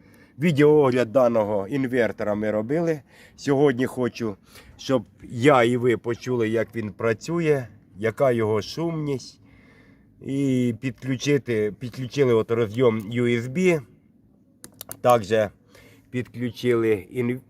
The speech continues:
ето саме, обогріватель. І хочемо почути, як він себе веде. Як бачимо, м, пуск пров-, проводиться з помощью отакий от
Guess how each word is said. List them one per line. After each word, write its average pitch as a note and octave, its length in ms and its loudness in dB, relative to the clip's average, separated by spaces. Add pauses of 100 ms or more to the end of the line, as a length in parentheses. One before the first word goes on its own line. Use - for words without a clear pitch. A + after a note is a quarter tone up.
(200)
ето A2+ 240 -6
саме, G#2 320 -4
обогріватель. C3+ 800 0 (680)
І A#2+ 80 -10
хочемо C#3 380 -2
почути, C3+ 420 -4 (120)
як B2 340 0
він A#2+ 380 -2
себе A2 580 -2
веде. F2+ 440 -2 (460)
Як A#2+ 220 0
бачимо, A#2 600 2 (800)
м, G2+ 340 0
пуск C3+ 380 -2
пров-, A#2+ 400 0 (160)
проводиться A2+ 800 2 (1300)
з - 40 -20
помощью A2+ 680 2 (920)
отакий G#2 520 -4
от F#2+ 200 0